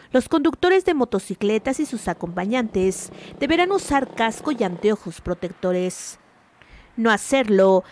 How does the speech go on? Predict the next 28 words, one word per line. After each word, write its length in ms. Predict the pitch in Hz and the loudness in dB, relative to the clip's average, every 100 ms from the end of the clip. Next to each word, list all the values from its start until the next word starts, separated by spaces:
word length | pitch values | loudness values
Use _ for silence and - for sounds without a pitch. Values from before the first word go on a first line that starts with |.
| - | -8
amerita 420 | 190 202 262 359 | -4 0 0 2
una 180 | 349 370 | 2 4
multa 340 | 349 339 359 | 4 4 4
de 120 | 320 247 | 2 2
casi 420 | 294 302 - 339 | 2 2 2 0
quinientos 680 | 302 269 247 220 202 190 - | 0 2 2 0 -2 -4 -6
pesos. 680 | 180 165 185 180 180 - - - | -6 -4 0 0 -2 -10 -18 -18
Sin 220 | - 190 | -8 -6
embargo, 580 | 175 233 254 202 196 185 - - | -2 0 0 2 2 2 -4 -8
pese 200 | 285 339 | -2 0
a 20 | |
la 80 | 339 | 0
sanción 380 | 349 330 381 392 | 0 0 0 0
económica 580 | 392 302 311 330 330 320 | 0 -2 -2 -2 -2 0
en 80 | |
las 160 | 277 226 | -2 0
vialidades 640 | 208 196 196 240 254 302 | -2 -2 -2 0 0 -2
del 120 | 339 - | -2 -2
territorio 520 | 208 190 - 220 185 | -4 -4 -2 -2 -2
mexiquense, 760 | 175 220 214 277 220 208 202 202 - | -4 -8 -4 -4 -2 0 0 -4 -12
se 120 | - 330 | -4 -4
observa 420 | - 392 381 381 | 0 0 0 0
que 100 | 359 | 0
los 160 | 285 | -2
usuarios 580 | 220 - 262 247 185 - | -4 -2 0 0 -2 -4
no 120 | 190 | -2
lo 180 | 185 180 | 0 0
portan. 640 | 180 175 - 175 175 180 | -2 -4 -2 -2 -2 -6